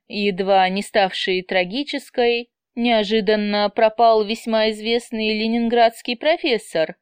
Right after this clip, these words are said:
отойдя от домика всего на несколько шагов. Встревоженные коллеги искали его битый час. Оказалось, что он провалился в глубокую трещину во льду, прикрытую снегом.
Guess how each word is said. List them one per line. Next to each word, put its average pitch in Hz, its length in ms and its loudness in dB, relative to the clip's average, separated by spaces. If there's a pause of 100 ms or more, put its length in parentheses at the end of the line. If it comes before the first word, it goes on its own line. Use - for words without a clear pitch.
(320)
отойдя 196 600 2
от 180 160 -2
домика 214 560 2
всего 208 380 -2
на 214 140 0
несколько 220 560 -2
шагов. 226 580 -2 (640)
Встревоженные 190 1040 -2
коллеги 214 600 0
искали 226 400 -2
его 240 280 0
битый 294 360 -2
час. 180 480 -2 (520)
Оказалось, 196 760 2
что 202 220 -2
он 196 160 -2
провалился 208 800 0
в 190 100 -6
глубокую 214 600 0
трещину 226 560 -2
во 269 160 2
льду, 202 460 0 (320)
прикрытую 185 640 -4
снегом. 170 680 -2